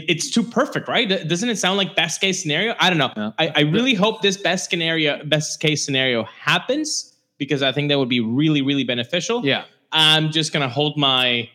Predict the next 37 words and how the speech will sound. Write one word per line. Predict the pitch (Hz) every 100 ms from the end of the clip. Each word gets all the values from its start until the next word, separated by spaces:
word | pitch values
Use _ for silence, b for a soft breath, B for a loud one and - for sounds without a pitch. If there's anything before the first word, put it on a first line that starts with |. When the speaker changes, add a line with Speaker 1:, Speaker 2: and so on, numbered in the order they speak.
| _ _ _ _ _ _ _ _
Speaker 1:
my | 139
hopes | 127 160 165 156 - -
to | - 156 135
a | 123
reasonable | 127 165 160 151 131
standard, | 123 160 156 120
'cause, | 127 110
I |
mean, | 120 123 -
honestly, | 147 170 156 143
this | 127 127 -
would | 127
be | 107 117 117
awesome | 143 120 - 110 110
as | 123 120
a | 113
Hillsborough | 104 131 135 - 135 127
County | - 127 123
resident | 113 113 113 123 127 120
to | -
have | 95 104 95 - _ _ _ -
eighty-one | 135 135 131 131
games | 123 127 120
in | 117
Ybor, | 120 123 123 123
and | 120 110
then | 107 104 107
I | 107
have, | 107 98
Speaker 2:
Yes. | 127 104 - - - _ _
Speaker 1:
you | 127
know, | 107 92 113
a |
spring | 107 - 131 120
training | - 117 117
complex, | 117 117 127 117 -
at, | 127